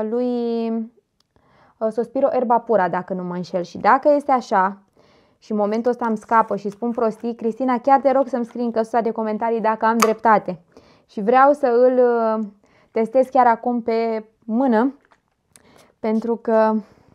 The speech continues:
sunt nerăbdătoare să văd, să simt.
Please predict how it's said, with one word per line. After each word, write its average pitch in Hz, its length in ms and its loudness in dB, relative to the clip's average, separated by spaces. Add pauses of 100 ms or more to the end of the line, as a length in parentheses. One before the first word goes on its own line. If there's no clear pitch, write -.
(140)
sunt 233 200 -6
nerăbdătoare 196 800 -2
să 196 140 -8
văd, 202 400 -6 (1300)
să 214 120 -6
simt. 226 520 -4